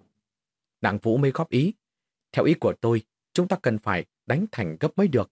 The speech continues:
trễ thì chúng ta vào thành đô sau hai đạo kia mất. Trương Nhị thấy Đặng Vũ muốn đánh gấp, nàng mới nghĩ,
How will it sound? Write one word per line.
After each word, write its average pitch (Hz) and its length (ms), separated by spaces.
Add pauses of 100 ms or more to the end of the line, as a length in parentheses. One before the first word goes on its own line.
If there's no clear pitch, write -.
(380)
trễ 139 200
thì 120 200
chúng 156 140
ta 110 300
vào 107 140
thành 90 200
đô 117 200 (140)
sau 107 280
hai 107 200
đạo 95 180
kia 117 100
mất. 156 200 (920)
Trương 120 180
Nhị 101 200
thấy 151 140
Đặng 92 240
Vũ 117 260
muốn 113 180
đánh 135 160
gấp, 254 160 (360)
nàng 87 260
mới 107 120
nghĩ, 147 260